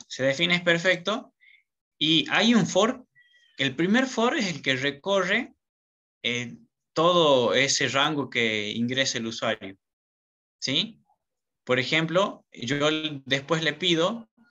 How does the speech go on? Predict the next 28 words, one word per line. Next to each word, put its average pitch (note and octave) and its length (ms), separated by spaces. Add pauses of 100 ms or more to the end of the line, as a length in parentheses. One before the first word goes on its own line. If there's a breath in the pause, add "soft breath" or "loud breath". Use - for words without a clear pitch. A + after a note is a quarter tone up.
(460 soft breath)
ingrese F3+ 480
el D#3+ 160
número F3+ 380
final G3+ 580
de B2+ 160
la A#2+ 100
lista, D3 600 (340)
o A#2+ 140
sea, D3 180
el, C#3 180
esa C3 300
lista, F3 600 (640)
el A#2+ 140
número E3 280
final E3+ 320
de D#3+ 60
esa D#3+ 200
lista D#3 280
de B2+ 100
números C3+ 260
perfectos C3+ 400
que B2 80
va A#2+ 80
a A#2+ 100
partir B2 360
desde A2 260
el A2 100
uno E3+ 440